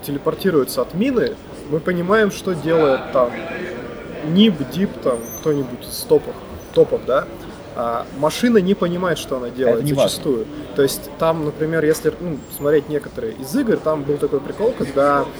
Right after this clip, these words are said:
Speaker 1: а, Альфа-Стар пытался, значит, э, харасить экономику через пробку. Но при этом,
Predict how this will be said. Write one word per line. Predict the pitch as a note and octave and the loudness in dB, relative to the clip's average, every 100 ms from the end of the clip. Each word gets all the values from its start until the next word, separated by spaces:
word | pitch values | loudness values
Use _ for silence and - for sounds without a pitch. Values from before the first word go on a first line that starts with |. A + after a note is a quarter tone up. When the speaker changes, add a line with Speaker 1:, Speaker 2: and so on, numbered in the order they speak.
| - - B2 | -10 -8 -6
Speaker 1:
а, | B2+ B2 B2+ | -2 0 0
Альфа-Стар | C3 B2+ - G3+ G#3+ | 0 -2 2 4 4
пытался, | C#3+ E3 E3 - D#3+ C3+ B2 - - - - C#3 | 0 2 2 2 4 6 4 0 -12 -14 -10 -4
значит, | C#3 - C3+ | -4 -4 0
э, | C#3 B2+ B2+ | 2 4 2
харасить | - D#3+ E3 - | 2 2 2 -2
экономику | D#3 E3 A#3 A#3+ - C#3 | -4 2 4 2 0 -4
через | - E3 E3 - - | -2 -2 -2 -4 4
пробку. | F3+ D3+ - A2+ - - - - - | 6 6 2 -10 -10 -16 -16 -14 0
Но | E3 F3+ | 2 8
при | G#3 | 10
этом, | A#3+ A3+ | 12 10